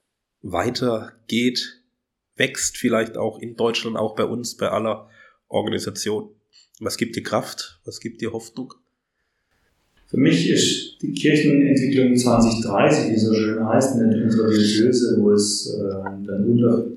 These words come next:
Speaker 2: achtunddreißig, glaube ich, Pfarreien geben wird. Wenn das dann umgesetzt ist und wir als Dekanat hier eine Pfarrei sind, eine Kirchengemeinde, natürlich schon strukturell große Veränderungen,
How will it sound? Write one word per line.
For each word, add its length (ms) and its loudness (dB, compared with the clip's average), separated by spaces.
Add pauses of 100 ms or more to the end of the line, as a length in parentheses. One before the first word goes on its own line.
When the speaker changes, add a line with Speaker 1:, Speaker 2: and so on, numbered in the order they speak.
Speaker 2:
achtunddreißig, 800 0
glaube 320 2
ich, 440 -6
Pfarreien 640 -2
geben 400 4
wird. 180 2 (720)
Wenn 520 -4
das 140 -2
dann 260 0
umgesetzt 560 2
ist 220 -2
und 220 -2
wir 200 0
als 220 -2
Dekanat 600 -2 (240)
hier 260 -2
eine 460 -2 (200)
Pfarrei 420 -2
sind, 480 0 (500)
eine 260 2
Kirchengemeinde, 840 0 (400)
natürlich 280 0
schon 200 4
strukturell 640 2
große 460 0
Veränderungen, 920 2